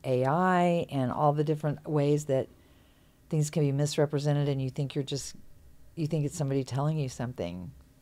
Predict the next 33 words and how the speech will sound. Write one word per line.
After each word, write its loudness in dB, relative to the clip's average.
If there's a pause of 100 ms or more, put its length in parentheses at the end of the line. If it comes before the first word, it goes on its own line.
(880)
You 4
know, 10
there 8
was 8
this 4
great, 8
there 8
was 4
an -2
Avenue 8
Q, 4
but -2
then 2
there, 2
there 2
was 0
this -4
great, 4
uh, 0
video 4
that 0
my 2
husband 0
bought 4
at 0
an -2
art -2
show, 0
and -2
it 0
was -4
all 2
about, 2